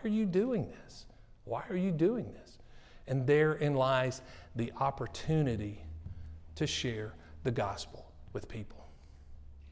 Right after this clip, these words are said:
So what was initially an intrusion became an opportunity.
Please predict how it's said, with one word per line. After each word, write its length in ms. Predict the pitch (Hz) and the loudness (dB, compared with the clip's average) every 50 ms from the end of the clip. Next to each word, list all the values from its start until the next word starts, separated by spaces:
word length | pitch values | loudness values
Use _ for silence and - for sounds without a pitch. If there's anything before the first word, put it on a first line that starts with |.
| - - - - - - - - - - - - | -20 -20 -18 -18 -16 -16 -16 -16 -18 -18 -18 -16
So 240 | - - - 160 131 | -4 4 6 6 6
what 480 | 107 - - 156 170 175 170 - - - | 6 4 2 4 4 4 4 2 0 0
was 1040 | 127 127 131 147 185 208 196 170 156 147 139 135 135 135 131 127 123 - - - - - - - - - - - - - | 0 6 10 12 12 12 12 12 12 12 12 12 12 10 8 4 2 -2 -6 -8 -12 -16 -18 -20 -20 -20 -20 -14 -2 2
initially 680 | 123 127 139 151 160 156 - - 139 135 127 117 110 - - - | 4 6 6 6 6 4 4 4 4 6 4 4 2 -2 -4 0
an 120 | 131 123 120 | 0 2 2
intrusion 880 | 113 110 107 - - - 160 160 170 165 135 120 117 113 110 110 107 107 - - - - - - - - - - - - | 2 0 -2 -4 -2 2 4 4 6 4 4 2 2 2 0 0 -2 -4 -8 -14 -20 -20 -20 -20 -20 -20 -20 -20 -12 -6
became 460 | - 120 - - 135 135 127 120 113 | -6 -6 -4 -2 0 0 2 2 2
an 80 | 110 107 | 2 2
opportunity. 840 | 104 101 101 - 107 92 - - 113 104 101 95 85 82 - - | 2 0 -2 -2 -6 -8 -6 -4 -2 -2 -2 -2 -6 -8 -12 -14